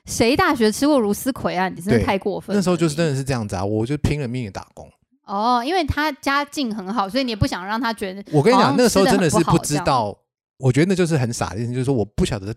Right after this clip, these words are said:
Speaker 2: 用力到什么程度，就是那时候会觉得说，哦，是男生就要，要付出，付出很多很多很多很多，然后他，
Speaker 1: 嗯哼。
Speaker 2: 对方才会很，一直很喜欢你。
Speaker 1: 嗯哼。
Speaker 2: 对，那种感觉，所以就会一直想要去满足他。
Speaker 1: 嗯。
Speaker 2: 他没有讲，我都会先满足他。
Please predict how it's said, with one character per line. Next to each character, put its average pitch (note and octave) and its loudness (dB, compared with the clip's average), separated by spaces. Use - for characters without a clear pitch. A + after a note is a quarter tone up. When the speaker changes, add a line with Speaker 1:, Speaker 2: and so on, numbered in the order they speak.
Speaker 2:
用 D3+ -2
力 C#3+ -6
到 C3+ 0
什 - -8
么 E2 -8
程 - -8
度， G2+ 0
就 A3+ -2
是 A#3 0
那 A#3 2
时 G3+ 2
候 G3+ 6
会 G#3 6
觉 C#3+ 4
得 C3 4
说， D3 4
哦， G2 -2
是 - 0
男 G#2 0
生 A2 -4
就 A2+ -2
要， A2 -4
要 C3 0
付 B2 -6
出， A2 -2
付 - -6
出 G#2+ -2
很 G#2 -4
多 A2 -2
很 F#2+ -4
多 F#2+ -8
很 F#2 -6
多 F2 -12
很 - -16
多， E2+ -18
然 G#2 -4
后 G#2 0
他， A#2 -2
Speaker 1:
嗯 B2+ -4
哼。 C#3 -8
Speaker 2:
对 D3+ -2
方 C#3+ 0
才 A#2 -4
会 A2+ -2
很， F#2+ -8
一 F#2+ -12
直 F#2+ -12
很 F2 -12
喜 - -18
欢 - -18
你。 - -20
Speaker 1:
嗯 G#3 -4
哼。 A#3 -2
Speaker 2:
对， A2 -4
那 B2 -4
种 F#2+ -8
感 - -12
觉， - -20
所 - -2
以 D#3+ 2
就 D#3+ -4
会 D#3 -2
一 D3 -6
直 C3+ -6
想 G#2+ -6
要 A2+ -4
去 A#2+ -2
满 F2+ -8
足 F2 -12
他。 F#2+ -8
Speaker 1:
嗯。 - -6
Speaker 2:
他 F#3 0
没 F#3+ 0
有 D3+ 4
讲， B2+ -6
我 G2 -12
都 G#2+ -8
会 G#2+ -4
先 G2+ -10
满 - -16
足 - -20
他。 - -20